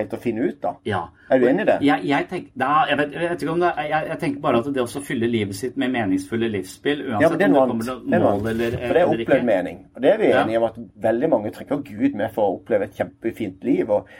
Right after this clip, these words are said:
Speaker 1: og du kan ha, ikke sant?
Speaker 2: Nei, men jeg
Speaker 1: Men
Speaker 2: tenker Gud kan bidra faktisk.
Speaker 1: Ja, det kan han.
Speaker 2: Ikke vi som
Speaker 1: Helt enig.
Speaker 2: har absolutte svar til det om hvordan
Speaker 1: Helt
Speaker 2: skal
Speaker 1: enig.
Speaker 2: vi skal leve.
Speaker 1: Nei, men det er jeg enig i. Da, da, det handler om noe annet. Da handler det om
Speaker 2: Mm.
Speaker 1: hvordan livskvaliteten kan være.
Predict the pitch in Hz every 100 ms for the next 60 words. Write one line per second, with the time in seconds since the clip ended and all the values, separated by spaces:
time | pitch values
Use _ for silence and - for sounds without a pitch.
0 | - - - 117 123 127 113 113 - 110
1 | 113 123 156 160 190 196 196 170 175 180
2 | 175 - 220 269 202 127 285 160 - 320
3 | - - - 147 - - - 87 170 175
4 | 220 165 - 180 196 - - - 190 170
5 | 202 - 135 127 160 202 170 151 151 180
6 | - 175 - 165 170 143 220 233 156 190
7 | 190 175 123 104 - - - 160 156 165
8 | 175 156 139 151 139 - - 151 151 135
9 | 139 131 139 135 - 139 - 131 110 113
10 | 104 117 123 107 117 220